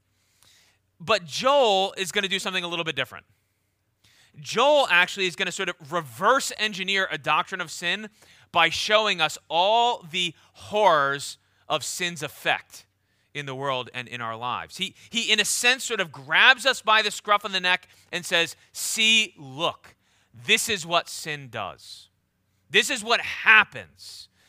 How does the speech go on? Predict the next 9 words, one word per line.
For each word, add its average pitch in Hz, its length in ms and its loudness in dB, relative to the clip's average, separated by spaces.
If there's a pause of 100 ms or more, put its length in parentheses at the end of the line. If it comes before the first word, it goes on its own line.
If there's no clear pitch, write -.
(120)
And 117 60 -14
he 123 40 -10
shows 170 240 -6
us 147 80 -10
a 156 80 -8
world 180 500 2 (280)
filled 202 560 2
with 127 260 -10
devastation 165 960 0